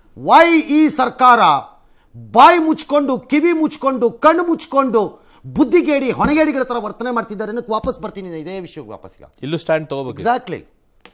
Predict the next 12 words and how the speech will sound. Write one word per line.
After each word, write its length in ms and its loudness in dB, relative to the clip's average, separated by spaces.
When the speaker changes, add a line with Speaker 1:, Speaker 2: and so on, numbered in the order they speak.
Speaker 2:
ಹೇ-, 200 -4
ಹೇಗೆ 240 -2
ಸರ್? 180 -12
Speaker 1:
ಹಿಜಾಬ್ 500 2
ಅಲ್ಲಿ 460 -2
ಆರು 340 4
ವಿದ್ಯಾರ್ಥಿಗಳು 680 -2
ಕೇಳಿದ್ರು. 400 -4
Speaker 2:
ಹೌದು. 340 -8
Speaker 1:
ಎಲ್ಲಿಗೋಯ್ತು 440 -8
ಆ 40 -6
ವಿಚಾರ? 300 -14